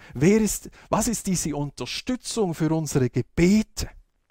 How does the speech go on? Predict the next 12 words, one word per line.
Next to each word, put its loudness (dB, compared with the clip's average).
Das 2
zu -2
verstehen, 2
müssen -4
wir 2
einen -2
anderen, -2
einen -4
weiteren 0
Text -6
aus -4
dem -8